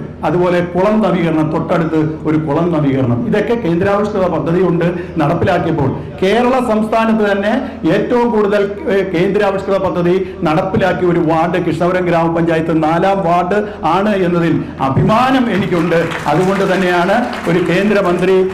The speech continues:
നമ്മുടെ പ്രിയങ്കരനായ ബഹുമാനായ ജോർജ് കുര്യൻ അവരുടെ കൊണ്ട് ഈ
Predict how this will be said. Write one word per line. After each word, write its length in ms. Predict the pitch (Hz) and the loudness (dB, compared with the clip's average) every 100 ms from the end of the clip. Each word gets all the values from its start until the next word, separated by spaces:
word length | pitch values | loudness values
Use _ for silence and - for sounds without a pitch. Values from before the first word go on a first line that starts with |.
| - | -4
നമ്മുടെ 420 | 151 170 170 165 170 | -2 0 2 0 0
പ്രിയങ്കരനായ 640 | 151 180 185 175 170 170 165 | 0 0 0 0 0 0 0
ബഹുമാനായ 800 | 147 170 175 170 160 156 165 185 - - | 0 0 0 0 0 2 0 -2 -6 -2
ജോർജ് 320 | 151 180 170 | 0 2 0
കുര്യൻ 280 | 180 170 170 | 0 0 0
അവരുടെ 400 | 151 156 160 160 | 0 0 0 0
കൊണ്ട് 240 | 160 156 156 - - | 0 0 0 -2 -2
ഈ 100 | 151 | 0